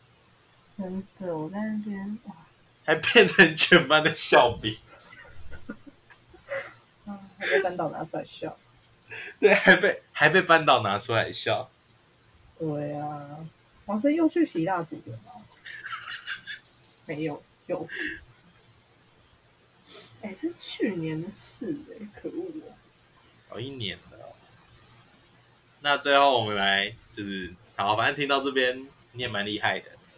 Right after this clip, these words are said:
Speaker 2: 那我们就再来讲一个工商小时间。
Speaker 1: 耶。
Speaker 2: 然后，I G记得帮我们追踪 To Become。
Speaker 1: T O底线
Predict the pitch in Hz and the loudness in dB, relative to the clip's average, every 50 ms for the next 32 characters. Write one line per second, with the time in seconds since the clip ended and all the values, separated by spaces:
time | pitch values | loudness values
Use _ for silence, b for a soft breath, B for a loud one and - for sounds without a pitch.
0 | - - _ - _ _ - _ _ - 113 107 101 95 - - - 151 131 120 | -20 -20 _ -20 _ _ -20 _ _ -8 -8 -8 -8 -8 -8 -2 2 2 4 4
1 | 113 - - 147 135 127 127 123 117 120 120 131 131 - 151 156 170 175 175 170 | 2 2 0 0 0 2 0 0 -2 -2 -4 -6 -6 -4 -4 -4 -4 -4 -4 -6
2 | 165 147 123 120 120 123 127 123 - 151 156 160 175 170 _ _ _ _ _ _ | -4 -6 -6 -6 -6 -8 -10 -8 -6 -6 -6 -8 -10 -14 _ _ _ _ _ _
3 | _ _ _ _ _ _ - 220 220 208 320 - _ _ _ _ _ - _ _ | _ _ _ _ _ _ -6 -4 -4 -4 -6 -10 _ _ _ _ _ -20 _ _
4 | _ _ - - _ _ _ _ - 98 104 110 110 113 110 107 107 98 95 - | _ _ -20 -20 _ _ _ _ -12 -6 -2 0 0 0 0 -2 -4 -6 -8 -12
5 | _ _ - - - - 127 131 127 - - 131 127 120 117 123 127 120 123 120 | _ _ -20 -20 -8 -2 0 0 0 0 -4 -8 -8 -8 -2 0 2 2 2 2
6 | 117 104 98 104 107 98 104 104 101 104 104 104 104 107 107 110 113 - 123 117 | 0 0 -2 -2 -4 -2 -2 -4 -6 -6 -8 -10 -12 -12 -12 -10 -8 -6 -6 -6
7 | 117 - - 151 143 127 - - _ - - - - _ _ _ _ _ _ _ | -6 -4 -4 -4 -4 -4 -6 -14 _ -20 -20 -20 -20 _ _ _ _ _ _ _
8 | _ _ - _ _ _ _ _ _ - - - - 294 294 285 233 262 294 294 | _ _ -20 _ _ _ _ _ _ -20 -20 -8 -4 -2 0 4 6 6 8 8
9 | 302 320 - - - 320 - - - 247 240 - - | 6 4 2 -4 -10 -10 -8 -6 -4 -2 -2 -2 -4